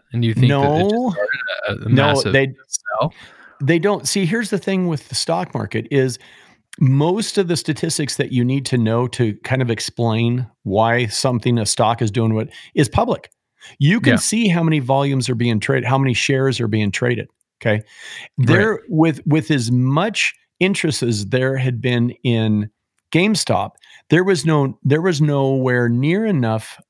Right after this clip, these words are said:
Speaker 2: stocks being, or shares being sold to have that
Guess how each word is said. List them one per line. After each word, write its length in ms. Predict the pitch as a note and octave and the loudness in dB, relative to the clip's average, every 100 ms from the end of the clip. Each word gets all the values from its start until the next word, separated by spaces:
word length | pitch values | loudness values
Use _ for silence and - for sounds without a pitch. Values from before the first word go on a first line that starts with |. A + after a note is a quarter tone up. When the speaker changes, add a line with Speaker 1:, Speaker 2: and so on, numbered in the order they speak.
| _ | _
Speaker 2:
stocks 600 | - - C3+ G2+ G2 - | -4 0 2 0 -4 -10
being, 360 | C3+ B2 A#2+ A#2 | -2 0 0 0
or 100 | A#2 | -2
shares 360 | - C#3 C3+ | 0 0 0
being 240 | B2+ C#3 C3+ | 0 0 0
sold 440 | - B2+ A2+ G#2 - - - - | 0 0 0 -2 -8 -20 -20 -4
to 100 | D3 | -2
have 360 | A#2 C3 A#2 G#2+ | 2 2 2 2
that 340 | A2+ A2+ A#2+ | 2 2 0